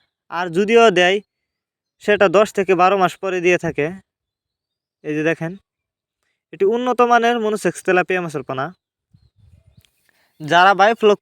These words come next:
পদ্ধতিতে চাষ করতে চান, তারা চাইলে এই মাছগুলো বায়োফ্লক পদ্ধতিতেও চাষ করতে পারবেন। বায়োফ্লকের জন্য উপযুক্ত মনোসেক্স তেলাপিয়া মাছ। অন্য অন্য মাছের তুলনায় এই মাছগুলো দেখতে যতটা সুন্দর, খেতে অনেকটা সুস্বাদু। আর দেশি তেলাপিয়া মাছের তুলনায় মনোসেক্স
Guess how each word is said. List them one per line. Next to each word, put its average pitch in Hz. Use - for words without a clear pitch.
পদ্ধতিতে 220
চাষ 175
করতে 175
চান, 170
তারা 180
চাইলে 190
এই 190
মাছগুলো 170
বায়োফ্লক 175
পদ্ধতিতেও 180
চাষ 139
করতে 139
পারবেন। 135
বায়োফ্লকের 208
জন্য 208
উপযুক্ত 226
মনোসেক্স 180
তেলাপিয়া 170
মাছ। 151
অন্য 262
অন্য 247
মাছের 247
তুলনায় 202
এই 240
মাছগুলো 214
দেখতে 226
যতটা 208
সুন্দর, 214
খেতে 214
অনেকটা 170
সুস্বাদু। 160
আর 180
দেশি 233
তেলাপিয়া 240
মাছের 214
তুলনায় 190
মনোসেক্স 202